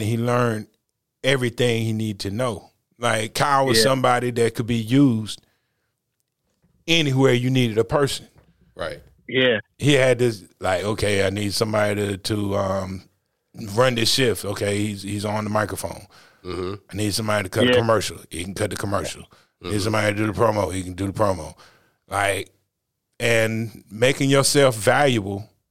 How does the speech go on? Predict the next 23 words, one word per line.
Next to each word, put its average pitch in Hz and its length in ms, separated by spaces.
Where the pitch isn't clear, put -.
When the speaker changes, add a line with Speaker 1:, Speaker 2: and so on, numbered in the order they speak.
Speaker 1:
that's 117 260
where 127 200
it 104 80
starts. 127 480
First 127 320
thing 120 160
you 120 100
need 113 160
to 107 80
do 123 240
is 98 140
learn 101 460
everything 110 580
you 107 100
need 104 280
to 95 100
know 101 400
so 104 200
that 95 100
you 110 140
can 104 180
be 107 260
used 113 640